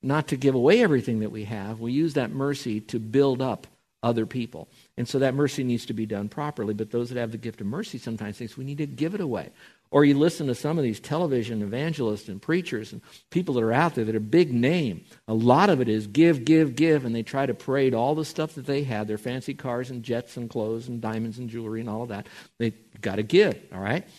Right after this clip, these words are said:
And the more you give, the better it is. And that's not the case. And then you have those, as we go a little bit further in this, the more we give, the better chance we have of getting into heaven.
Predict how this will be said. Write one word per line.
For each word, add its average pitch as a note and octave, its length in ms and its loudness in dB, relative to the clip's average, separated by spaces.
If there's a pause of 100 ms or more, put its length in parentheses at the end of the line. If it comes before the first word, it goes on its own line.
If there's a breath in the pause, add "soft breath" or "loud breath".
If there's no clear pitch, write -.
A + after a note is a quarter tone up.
(360 loud breath)
And G#2+ 240 -2
the G#2+ 60 -2
more G#2+ 200 0
you A#2 120 0
give, G#2+ 240 0
the G2 80 -6
better F#2 320 -6
it G#2 40 -6
is. - 280 -10 (100)
And F#2+ 100 -8
that's F#2+ 220 -10
not F2+ 180 -10
the - 60 -20
case. - 400 -14 (500)
And E3 140 10
then D4+ 140 12
you G#3+ 120 8
have C#3 280 4
those, C3+ 440 4
as B2 160 -6
we C3+ 60 0
go B2 160 4
a B2 40 2
little B2+ 160 4
bit A2 120 0
further F3 340 4
in A2+ 120 2
this, B2+ 260 -2 (320 soft breath)
the C3+ 140 4
more D#3 200 12
we C#3 120 8
give, D#3+ 420 6 (320)
the C3 300 2
better D3+ 400 2
chance B2+ 520 -2
we C3+ 360 -4
have A2 500 -6
of A#2 220 -8
getting A2 320 -2
into A#2+ 260 -8
heaven. B2+ 520 -10